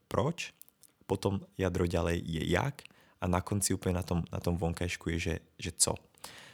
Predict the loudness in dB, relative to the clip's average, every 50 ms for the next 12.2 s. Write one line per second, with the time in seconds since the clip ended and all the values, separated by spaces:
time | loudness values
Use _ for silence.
0 | -16 _ 0 2 2 2 2 2 2 2 0 2 2 2 2 2 2 2 0 0
1 | 0 0 0 0 0 0 0 2 2 2 2 2 0 0 -2 -2 -4 -6 -6 -6
2 | -6 -2 0 0 0 0 0 -2 0 0 0 0 0 -2 -4 -4 -2 -2 0 2
3 | 2 0 0 -2 -4 -4 -4 -4 -8 -14 -12 -10 -8 -8 -8 -8 -6 -4 -4 -2
4 | -2 -2 -2 0 0 0 0 -2 -2 -2 -2 -2 0 -2 -2 -4 -2 -2 0 2
5 | 2 2 0 0 0 0 0 0 -2 -4 -2 -2 -2 -2 -2 -2 -4 -4 -4 -2
6 | -2 -2 -2 -4 -4 -4 -4 -4 -4 -4 -4 -4 -4 -2 -2 -2 -2 0 0 4
7 | 6 6 6 6 4 2 0 -2 -2 -4 -2 -4 -6 -6 -4 -4 -2 -2 -2 -2
8 | 0 0 -2 -2 0 2 4 4 4 4 2 0 0 0 -2 -4 -2 -4 -6 -4
9 | -2 -2 -2 -2 -2 -2 0 0 0 0 0 -2 -2 0 2 4 4 6 6 6
10 | 4 4 2 0 -2 -2 -2 -2 -2 0 0 0 0 0 0 -2 -2 -2 0 2
11 | 2 2 4 4 4 4 4 2 2 2 2 0 2 2 0 0 0 0 -2 0
12 | 0 0 -2